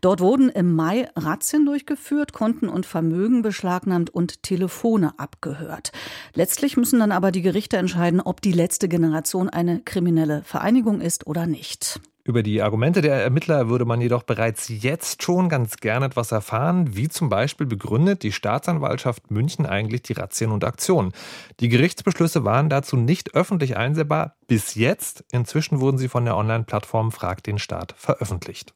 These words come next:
Speaker 1: Und das könnte nicht nur ein Licht auf die rechtliche Bewertung der Letzten Generation werfen. Diese Veröffentlichung hat auch das Potenzial, eine wichtige Änderung im deutschen Presserecht zu erwirken.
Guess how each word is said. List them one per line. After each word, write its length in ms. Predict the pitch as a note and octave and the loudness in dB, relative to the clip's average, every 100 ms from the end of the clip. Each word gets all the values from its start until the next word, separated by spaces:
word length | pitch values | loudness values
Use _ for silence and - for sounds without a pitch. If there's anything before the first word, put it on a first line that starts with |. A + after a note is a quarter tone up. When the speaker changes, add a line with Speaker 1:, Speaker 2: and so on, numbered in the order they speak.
| - | 2
Speaker 1:
Und 180 | G3 G3 | 2 4
das 300 | B3+ - - | 2 2 2
könnte 240 | B3+ C#4+ | 2 4
nicht 240 | A3+ C4 | 2 2
nur 100 | D#4 | 2
ein 140 | C4 G3 | 2 2
Licht 220 | B3 - | 0 0
auf 80 | G3 | -2
die 100 | F#3 | 0
rechtliche 480 | F3+ G#3 A3 - E3+ | 0 0 -2 -2 0
Bewertung 560 | E3+ D#3+ C#4 - C4 | 0 0 -2 2 2
der 140 | F3 D3+ | 2 0
Letzten 400 | D#3+ - - F3 | -2 -4 -2 -2
Generation 800 | D#3+ D3+ D3+ - - E3 E3+ | 0 0 -2 -6 -4 0 0
werfen. 420 | E3 D3 F#3 - C#4 - - - - | 0 -2 0 2 0 -2 -18 -12 0
Diese 240 | C4 D#4+ | 2 2
Veröffentlichung 960 | D4 C#4 F#3+ A#3 C4+ - D#3 F3 G3 E3+ | 0 0 0 2 0 0 -4 0 0 0
hat 180 | A#3+ - | -2 -2
auch 140 | C4+ | -2
das 180 | C4 A#3+ | -2 -2
Potenzial, 640 | A#3 A#3 A3+ - F3+ F3+ | -2 0 0 2 0 0
eine 220 | - F3+ | 0 -2
wichtige 460 | E3 A3 - G#3 - | 0 -2 -2 -2 0
Änderung 560 | D#3+ G#3+ G#3+ F3+ F3+ - | 2 2 2 2 0 0
im 180 | F#3+ F#3 | 0 0
deutschen 520 | D#3+ D#3 - G#3 G3+ | 0 -2 -2 -4 -4
Presserecht 640 | - - D3+ - E3 D3 - | -10 -8 -4 -4 -4 -6 -6
zu 120 | - | -6
erwirken. 480 | D3+ D3+ C#3+ C#3 | -6 -6 -4 -2